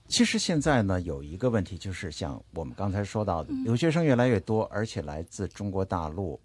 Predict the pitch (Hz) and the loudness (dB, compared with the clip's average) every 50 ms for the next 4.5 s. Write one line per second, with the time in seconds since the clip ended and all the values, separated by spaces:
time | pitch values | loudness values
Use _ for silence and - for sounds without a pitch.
0 | _ _ - 147 170 180 - - - 87 71 65 65 73 78 - - 85 76 67 | _ _ -4 -2 -2 -2 -2 -2 -2 -2 -2 -2 -6 -8 -10 -10 -10 -14 -14 -12
1 | - - - - 90 90 87 98 - - 98 80 73 - - 80 78 78 71 - | -14 -16 -14 -12 -10 -10 -10 -10 -10 -8 -10 -10 -10 -8 -8 -8 -8 -8 -8 -8
2 | 76 - - 95 - 62 64 73 90 92 90 87 82 85 80 - - - - 87 | -10 -12 -12 -12 -12 -10 -8 -6 -4 -4 -4 -4 -4 -6 -8 -8 -8 -8 -6 -4
3 | 85 101 110 - 127 104 85 76 78 78 78 - 262 247 - 190 113 - - - | -2 0 2 4 4 4 2 0 -4 -4 0 0 0 2 2 0 0 0 -2 -8
4 | - - - - - - - - - | -12 -14 -18 -18 -20 -20 -20 -20 -20